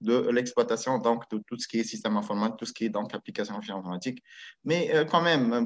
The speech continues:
pas mal de secteurs, la Cour des comptes, je pense que secteur so-, sécurité sociale ou, euh,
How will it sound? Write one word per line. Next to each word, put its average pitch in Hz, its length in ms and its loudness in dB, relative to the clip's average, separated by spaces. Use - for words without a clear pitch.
pas 151 120 6
mal 151 220 2
de 131 60 -4
secteurs, 127 520 4
la 127 160 2
Cour 127 180 0
des 110 100 0
comptes, 131 200 -2
je 120 60 -6
pense 123 260 -2
que 117 180 2
secteur - 600 -2
so-, - 160 -4
sécurité 117 320 -4
sociale 127 460 2
ou, 120 260 4
euh, 104 580 4